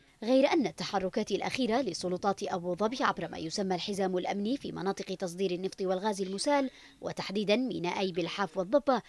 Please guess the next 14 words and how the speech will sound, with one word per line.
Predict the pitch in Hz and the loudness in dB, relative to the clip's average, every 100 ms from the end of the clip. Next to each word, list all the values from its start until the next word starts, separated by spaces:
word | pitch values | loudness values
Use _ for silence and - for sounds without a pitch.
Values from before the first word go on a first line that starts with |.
| - - - | -12 -10 2
بات | 320 294 | 2 4
يكشف | 214 - - 196 202 | 0 -2 -4 -4 -2
بجلاء | 185 175 190 202 - | -2 2 2 2 0
موقفها | 240 196 - 220 185 185 180 | 0 -2 -4 -6 -4 -2 0
من | 185 180 | 0 0
اليمنيين، | 170 175 175 180 277 240 - - _ - _ _ | -2 -2 -4 -4 -2 -2 -4 -16 _ -20 _ _
ويشير | 175 190 190 202 233 214 269 | -2 0 2 2 2 2 0
بأصابع | 175 - 165 208 196 | -2 -4 -2 0 2
النقد | 185 196 220 214 | 2 -2 -2 -4
إلى | 294 196 | -4 -4
الإرادة | 156 175 196 190 208 | -6 -2 -2 -2 -2
المسلوبة | 185 196 320 302 254 214 - - | -2 0 2 4 4 2 -4 -16
للحكومة | 170 196 254 202 220 - 185 175 - | -4 -2 -2 -6 -8 -4 -2 -2 -6
الشرعية. | - 185 180 262 - - | -6 -6 -6 -6 -8 -10